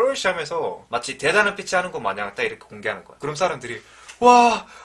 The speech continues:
와, 아, 이 줄여주네요. 아, 진짜 피드백의 귀재. 역시 비점오. 아, 진짜 상시 아포." 이러면서 사람들이 엄청 좋아하는 거야. 근데 원래 당연히 했어야 되는 패치인 거예요, 그거는.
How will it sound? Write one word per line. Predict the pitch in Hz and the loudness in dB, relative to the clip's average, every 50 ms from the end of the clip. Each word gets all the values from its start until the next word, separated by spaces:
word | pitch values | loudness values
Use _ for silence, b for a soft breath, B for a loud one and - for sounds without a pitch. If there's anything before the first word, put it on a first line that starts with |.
| B B | B B
와, | - 302 294 277 269 262 254 247 247 - B B B B B B B B - | 8 12 12 12 12 12 10 8 4 -2 B B B B B B B B 8
아, | 285 285 277 269 | 10 12 12 10
이 | 269 277 277 269 | 8 4 0 -2
줄여주네요. | - 285 285 302 302 294 302 277 285 269 262 262 254 B B B B B | -2 -2 0 0 -2 -2 -2 0 2 4 4 2 2 B B B B B
아, | B 277 285 285 277 | B 12 12 12 10
진짜 | 285 277 277 294 285 | 8 2 -2 -2 -2
피드백의 | - 285 294 294 320 302 302 277 285 262 | -2 -4 -4 -4 -2 -4 -2 -4 -4 -6
귀재. | - - 285 277 285 277 262 240 - - _ - | -6 -8 -8 -4 -2 -2 -2 -2 -4 -14 _ -6
역시 | 269 294 294 - - - 311 | -6 -6 -4 -4 -6 -8 -8
비점오. | 320 302 - - 311 302 294 294 285 - - | -8 -10 -10 -10 -8 -4 -4 -4 -4 -2 0
아, | 302 302 302 302 294 285 294 285 | 4 4 6 6 4 2 0 -2
진짜 | - 294 277 - 302 - 330 B B B B | -4 -10 -2 -2 -2 -2 -2 B B B B
상시 | - - 311 320 302 - 320 | -4 -2 -2 -2 0 2 4
아포." | 294 302 302 - 294 269 247 240 b b b | 4 4 4 0 -4 -4 -4 -6 b b b
이러면서 | 143 147 180 190 180 - | -2 -2 -2 -2 -4 -4
사람들이 | - 240 240 240 233 196 151 117 | 0 2 2 2 2 0 -2 -4
엄청 | 104 - - 127 | -6 -6 -8 -14
좋아하는 | - - 107 104 101 92 - | -10 -8 -6 -6 -8 -10 -14
거야. | - - - | -20 -20 -16
근데 | - 143 147 156 - - | -10 0 2 2 2 2
원래 | 120 139 180 202 185 - | 0 2 2 2 2 2
당연히 | - 143 160 190 220 220 202 | 0 0 0 0 0 -2 -2
했어야 | 202 208 - 233 226 208 | -2 -2 0 2 2 2
되는 | 165 151 123 101 | 0 -4 -8 -8
패치인 | 143 143 - - 139 110 | -14 -14 -12 -12 -12 -12
거예요, | - 90 - - | -14 -18 -18 -20
그거는. | - - 95 95 92 - | -20 -20 -20 -20 -20 -20